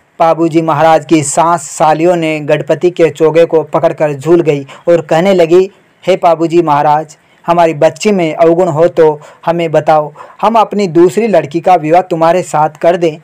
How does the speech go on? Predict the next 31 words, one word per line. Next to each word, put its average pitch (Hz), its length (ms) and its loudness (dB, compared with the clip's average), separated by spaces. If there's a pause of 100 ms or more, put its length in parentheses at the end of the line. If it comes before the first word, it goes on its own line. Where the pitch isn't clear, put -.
इस 170 80 -12
पर 220 140 0
पाबूजी 202 420 0
महाराज 180 460 2
ने 185 140 -2
कहा, 170 260 2
"तुम्हारी 180 400 0
लड़की 170 360 -2
संसार 170 580 -2
में 170 220 -4
दूध 165 220 -2
की 175 180 -4
भांति 160 360 -2
उज्जवल 165 440 2
है। 160 240 -2 (600)
हे 185 140 -2
सास, 180 440 -4 (220)
अवगुण 185 340 0
तो 240 160 0
मुझ 196 320 -2
में 247 160 0
हैं, 185 320 -4 (280)
जो 175 120 2
मैं 170 200 -2
देवल 165 300 2
को 175 140 0
अपना 156 260 -2
सर 160 240 -4
बेच 160 340 0
आया 151 240 2
हूँ।" 151 220 -4